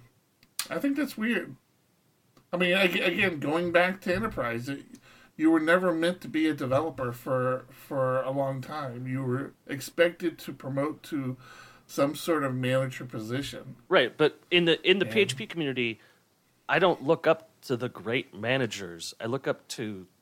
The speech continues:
Speaker 2: the developers.
Speaker 1: Right. Yeah,
Speaker 2: I'm
Speaker 1: me
Speaker 2: not, I
Speaker 1: too.
Speaker 2: don't, I don't look at what Freek Vanderhurten manages really, really well. I look at his code and go, "Damn, he's good."
Speaker 1: Mm-hmm.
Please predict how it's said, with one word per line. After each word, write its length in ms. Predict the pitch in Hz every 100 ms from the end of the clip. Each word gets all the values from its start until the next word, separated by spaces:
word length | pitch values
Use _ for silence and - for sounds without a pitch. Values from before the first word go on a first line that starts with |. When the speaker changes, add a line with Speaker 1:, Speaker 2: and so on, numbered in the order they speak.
| _ -
Speaker 2:
the 80 | 107
developers. 920 | - 104 143 123 92 76 67 - - _ _ _ _ - _ _ _ _ _ _ _ _ _
Speaker 1:
Right. 100 | -
Yeah, 140 | 147 143 135
Speaker 2:
I'm 120 | - 135
Speaker 1:
me 20 |
Speaker 2:
not, 120 | 151
I 40 | 139
Speaker 1:
too. 20 |
Speaker 2:
don't, 180 | 165 -
I 100 | 139
don't 200 | 156 160
look 220 | 139 156 151
at 100 | - _ _ _ _ _ _ _
what 200 | 117 143
Freek 360 | - - 143 117
Vanderhurten 840 | 127 131 120 123 127 110 107 98
manages 880 | 110 127 143 104 101 90 87 - - _ _ - 107
really, 300 | 135 131 117
really 300 | 110 113 107
well. 440 | 101 117 98 90 -
I 80 | 117
look 200 | 143 147
at 100 | -
his 200 | 113 92 _
code 480 | - 151 135 85 - _ _ _ _
and 120 | - 110
go, 180 | 104 90 _ _
"Damn, 380 | 175 160 127 98
he's 200 | 104 90
good." 260 | - 82 - _ _ _ _ _ _ _ _ _ _ _ _ _ _ -
Speaker 1:
Mm-hmm. 480 | 139 131 127 131 123